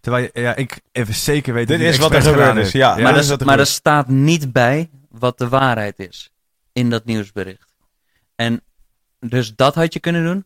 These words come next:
Speaker 3: En je kan ook over het algemeen zeggen, "Hey, die hele Wilders, we gaan hem gewoon negeren." Wat, weet je, ik vind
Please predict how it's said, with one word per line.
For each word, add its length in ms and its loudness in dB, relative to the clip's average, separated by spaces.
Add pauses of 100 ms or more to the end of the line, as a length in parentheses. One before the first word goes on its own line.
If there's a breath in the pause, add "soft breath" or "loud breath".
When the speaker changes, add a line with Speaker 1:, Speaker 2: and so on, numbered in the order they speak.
Speaker 3:
En 80 -8
je 60 -2
kan 180 -4
ook 200 -4 (460)
over 160 -2
het 120 -8
algemeen 640 -2
zeggen, 420 -4
"Hey, 220 -10
die 100 -10
hele 180 -6
Wilders, 460 -8 (160)
we 60 -20
gaan 100 -14
hem 80 -12
gewoon 200 -6
negeren." 440 -10 (680)
Wat, 180 -10 (120)
weet 140 -10
je, 60 -14
ik 120 -10
vind 140 -4